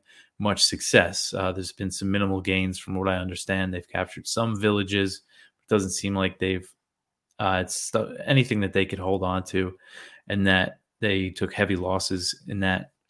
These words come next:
counteroffensive. And it also seems like they took some pretty heavy losses in the Northeast,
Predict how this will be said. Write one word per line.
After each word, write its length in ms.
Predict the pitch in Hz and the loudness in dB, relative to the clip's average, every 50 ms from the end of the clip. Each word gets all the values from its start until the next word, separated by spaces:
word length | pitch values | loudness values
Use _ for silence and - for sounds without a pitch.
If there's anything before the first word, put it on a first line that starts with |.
| - - | -6 -2
counteroffensive. 760 | 95 95 98 95 90 - 98 98 92 - - 95 90 - - | 0 0 0 0 -2 -2 -2 -2 -2 -2 -2 -4 -4 -2 -2
And 180 | 110 110 113 - | 0 0 2 4
it 120 | 127 135 | 6 10
also 280 | 147 170 180 - - 139 | 10 10 10 10 6 2
seems 260 | 139 - 135 123 113 | 4 4 4 8 8
like 140 | 113 104 - | 8 8 8
they 140 | 104 101 98 | 4 2 2
took 200 | - 107 98 - | 0 -2 -2 -2
some 160 | - 98 92 | -6 -6 -4
pretty 200 | - 101 101 95 | -2 -2 0 0
heavy 200 | 95 95 98 92 | 0 0 0 0
losses 440 | 92 92 92 92 - - 95 92 95 | 0 0 0 0 -2 -6 -6 -6 -4
in 80 | 98 | -4
the 60 | 98 | -2
Northeast, 720 | 92 95 92 90 87 - 104 95 92 - - - - - | -2 0 -2 -2 0 0 0 0 0 -2 -6 -6 -8 -12